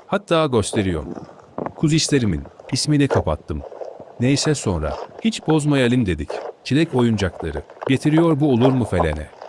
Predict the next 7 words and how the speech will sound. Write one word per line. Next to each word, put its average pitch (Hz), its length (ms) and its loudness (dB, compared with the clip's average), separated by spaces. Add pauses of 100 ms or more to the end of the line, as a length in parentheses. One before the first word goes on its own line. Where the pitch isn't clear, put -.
diyor. 95 260 4 (480)
Ve 92 120 0
sadece 117 500 0
makarna 80 460 -2 (340)
ile 123 280 4
biz 131 200 4
giriyorduk. 101 540 0